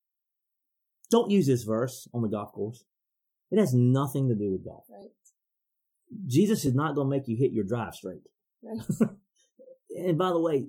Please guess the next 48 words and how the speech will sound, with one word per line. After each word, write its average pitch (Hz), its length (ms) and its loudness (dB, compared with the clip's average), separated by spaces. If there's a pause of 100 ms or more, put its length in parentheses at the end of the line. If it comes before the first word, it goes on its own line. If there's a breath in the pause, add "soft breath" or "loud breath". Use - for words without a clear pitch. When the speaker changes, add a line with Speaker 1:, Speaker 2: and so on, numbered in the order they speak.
Speaker 1:
you 139 240 -2
quote 175 280 4
it 143 120 0
and 123 120 4
then 160 140 2
you 143 100 4
hit 143 120 2
it 147 80 2
off 139 200 -2
in 123 60 2
the 120 80 2
woods, 139 460 0
your 127 420 -2 (320)
other 139 260 0 (200)
partners 143 360 0
are 110 40 0
gonna 117 140 -4
become 123 300 -2
atheists. 156 540 -4 (200)
Speaker 2:
Right. 247 140 -8 (160)
Speaker 1:
You 170 180 -2
know, 143 140 0
don't 185 420 -2
use 170 420 2
this 123 300 0
verse 135 560 -2 (160)
in, 139 240 -6
in 131 180 -2
ways 147 320 2
that 135 100 0
it - 80 -6
was 120 140 0
not 123 260 -4
meant 117 240 -4
to 110 80 -10
use. 101 300 -8 (420)
So 156 160 4
anyway, 165 260 4 (160)
so 131 380 2
Miss 143 220 -2
Mona, 131 240 -2
would 107 160 2
you 147 120 -2
close 143 300 -2
us 135 140 -6
in 127 160 -4
prayer? 123 340 -4 (240)
Speaker 2:
Sure. 381 140 -16